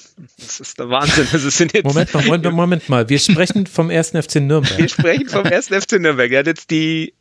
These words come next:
Speaker 1: Saison übergreifend die letzten dreizehn Spiele nicht verloren und, äh, wenn man dann noch, noch mal ein bisschen, noch mal neun Spiele obendrauf setzt, dann sind's zweiundzwanzig, in denen genau einmal verloren worden ist, nämlich gegen den H S V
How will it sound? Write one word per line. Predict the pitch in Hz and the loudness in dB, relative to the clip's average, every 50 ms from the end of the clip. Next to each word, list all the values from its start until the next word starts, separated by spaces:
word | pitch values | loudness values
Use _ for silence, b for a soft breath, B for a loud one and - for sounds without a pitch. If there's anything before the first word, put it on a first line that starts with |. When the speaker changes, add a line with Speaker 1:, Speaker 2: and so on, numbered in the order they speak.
| _ | _
Speaker 1:
Saison | - - - 160 147 - 160 175 208 196 | -16 -6 -4 -4 -2 0 0 0 0 -2
übergreifend | 190 190 180 170 165 151 135 143 196 - - 214 202 - | -2 -2 -2 -2 -2 0 -2 -2 -2 -2 -4 -6 -6 -4
die | 165 156 156 160 156 - 175 | -4 -2 -2 -2 -4 -4 -4
letzten | 151 165 - - - 175 156 | -4 -4 -4 -6 -10 -12 -6
dreizehn | - - - 135 147 180 - - 208 190 202 | -4 -4 -2 -2 -4 -4 -2 0 0 0 0
Spiele | 202 - - 214 208 196 202 196 | -2 -6 -4 -4 0 0 0 0
nicht | 196 190 - - | 0 -2 -6 -4
verloren | - 185 170 160 170 180 185 190 185 | -4 -2 0 0 0 0 0 -2 -4
und, | - 151 151 151 - - - - | -6 -8 -8 -8 -10 -14 -16 -6
äh, | - 131 131 135 135 120 | -2 -2 -2 -2 -2 -4
wenn | 127 135 139 | -6 -4 -4
man | 139 135 | -2 -2
dann | 139 135 139 | 0 0 0
noch, | 139 139 - - - - B B B B B B B B B _ _ _ _ _ _ _ _ | 0 -2 -4 -4 -12 -20 B B B B B B B B B _ _ _ _ _ _ _ _
noch | 143 131 131 131 139 139 - - | -20 -10 -6 -4 -4 -4 -2 -2
mal | 151 143 139 151 | 0 0 0 0
ein | - - 147 135 | 0 -2 -4 -2
bisschen, | - 160 156 - - 151 143 | -2 -4 -4 -4 -4 0 0
noch | 147 143 - | 0 0 0
mal | 151 143 139 139 | 0 0 0 0
neun | 135 135 139 143 160 - | 2 2 2 2 0 -2
Spiele | - - 160 151 156 151 143 | -4 -6 -4 0 0 0 0
obendrauf | 139 139 139 135 135 120 131 151 165 | -2 -4 -6 -6 -4 -4 -4 -4 -4
setzt, | - - - 160 160 - - - | -4 -2 -2 -2 -2 -4 -6 -6
dann | 139 127 | -6 -6
sind's | - 135 135 - - | -6 -8 -10 -10 -12
zweiundzwanzig, | - - 131 123 131 143 143 - - 139 143 151 156 147 131 | -4 0 2 2 2 0 -2 -2 0 0 0 0 -2 -2 -2
in | 139 139 | -2 0
denen | 131 139 139 135 | 0 -2 -2 -2
genau | 127 127 127 123 131 - | -4 -4 -2 -4 -4 -4
einmal | - 123 123 135 147 135 127 123 131 139 | -4 -4 -2 -2 -2 0 0 2 0 0
verloren | - - 135 120 127 139 151 156 | 0 -2 -2 0 0 0 0 -2
worden | 147 151 151 147 147 | -2 -2 -2 -2 -2
ist, | 151 147 - | -6 -6 -8
nämlich | 143 131 127 127 - - | -8 -10 -10 -12 -14 -16
gegen | - - 131 127 | -14 -12 -10 -10
den | 127 127 | -8 -6
H | - 127 127 | -4 -4 -4
S | - - | -4 -6
V | - - 123 127 156 156 | -4 -4 -2 -2 -4 -6